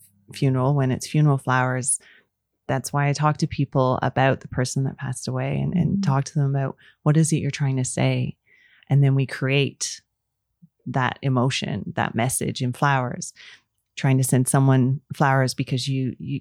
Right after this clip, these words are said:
Speaker 1: you messed up, you feel bad. Trying to send flowers because you love someone and you want them to know. And that's my job, is to, you know, you don't necessarily come in and say those words. You don't say,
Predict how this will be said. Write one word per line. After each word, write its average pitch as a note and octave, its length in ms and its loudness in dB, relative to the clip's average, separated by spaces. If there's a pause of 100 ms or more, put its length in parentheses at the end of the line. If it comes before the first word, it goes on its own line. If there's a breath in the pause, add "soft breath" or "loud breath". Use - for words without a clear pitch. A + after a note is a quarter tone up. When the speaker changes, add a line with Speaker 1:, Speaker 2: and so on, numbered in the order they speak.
Speaker 1:
you C#3 140 -2
messed B2+ 280 -2
up, - 280 0
you C3 80 0
feel - 180 0
bad. B2+ 400 0
Trying C#3+ 260 -2
to C#3 60 -2
send C3 260 -2
flowers C3+ 340 2
because C3+ 300 -6
you C#3 120 0
love C#3+ 260 4
someone C3+ 400 -2
and C3 100 -2
you C3 100 -4
want B2+ 180 -2
them B2+ 140 0
to - 140 -6
know. C#3 400 0 (360 loud breath)
And C#3+ 100 -2
that's - 180 -2
my C#3 140 6
job, C3+ 340 2
is B2+ 220 0
to, - 140 -2
you C#3 160 0 (800 loud breath)
know, - 180 -2 (100)
you D#3 240 2
don't D3+ 200 2
necessarily C#3+ 320 2
come D3 240 4
in C#3+ 120 6
and C3+ 140 6
say G3 220 6
those C3+ 300 4
words. B2+ 260 0
You C#3+ 40 0
don't C#3 240 2
say, B2+ 460 0